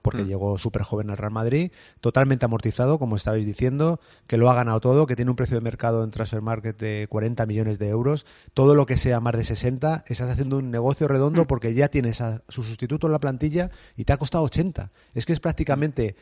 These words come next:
Speaker 1: cambiar un cromo generacional con la dificultad que ha, que ha costado encontrar un relevo para Casemiro de garanti-, de garantía. Ahora que lo tienes, te va a costar solo veinte.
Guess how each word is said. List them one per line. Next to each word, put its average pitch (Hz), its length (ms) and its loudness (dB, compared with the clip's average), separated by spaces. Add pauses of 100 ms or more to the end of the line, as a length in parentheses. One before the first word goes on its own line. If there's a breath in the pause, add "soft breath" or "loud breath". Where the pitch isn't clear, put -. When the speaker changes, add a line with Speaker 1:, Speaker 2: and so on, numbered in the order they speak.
(220 soft breath)
Speaker 1:
cambiar 123 540 2
un 147 120 0
cromo 143 320 2
generacional 120 760 -2
con 123 160 2
la 117 60 4
dificultad 120 500 0
que 143 80 0
ha, 151 180 2
que 139 120 -4
ha 139 40 -2
costado 131 360 0
encontrar 117 380 2
un 135 140 0
relevo 120 320 2
para 107 180 -2
Casemiro 113 400 -4
de 131 60 0
garanti-, 120 480 0
de 117 100 -6
garantía. 110 520 -2 (320 loud breath)
Ahora 135 200 2
que 156 60 0
lo 143 100 4
tienes, 156 420 -4 (220 soft breath)
te - 100 -4
va 120 80 2
a 143 60 -2
costar 156 300 -2
solo 160 240 0
veinte. 135 500 -2